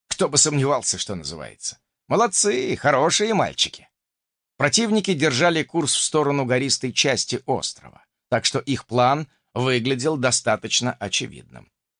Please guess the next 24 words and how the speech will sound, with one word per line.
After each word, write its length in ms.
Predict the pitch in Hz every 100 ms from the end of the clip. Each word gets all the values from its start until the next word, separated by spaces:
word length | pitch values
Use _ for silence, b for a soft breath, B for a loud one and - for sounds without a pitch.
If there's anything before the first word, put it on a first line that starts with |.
| -
Не 200 | 160 180
желая 420 | 196 196 151 120
связываться 680 | - 127 143 117 113 - 101
с 80 | 85
достаточно 640 | 120 - 131 117 - 120
толстыми 680 | - 139 113 - 90 69 67 _ -
и 120 | 135
неприятными 720 | 131 131 131 117 95 87 69
бобрами, 680 | 76 101 - 69 64 127 - _ _
они 280 | 156 226 254
выбрали 420 | 247 214 220 202
гораздо 460 | 156 175 190 135 185
менее 420 | 247 226 135 113
защищенных 840 | 127 - 139 - 208 139 85 - _ _
и 140 | 196 190
неспособных 880 | 214 180 180 165 - 175 135 127 -
оказать 500 | 127 120 113 127 -
никакого 460 | 117 123 117 113
реального 520 | 117 120 107 87 76 64
сопротивления 840 | 82 85 87 117 147 156 117 107
рудокопов. 760 | 117 117 - 71 - - _ _ _ _ _ _ _
Такого 340 | 123 135 143 139
рода 220 | 139 127
месть 420 | 131 156 - -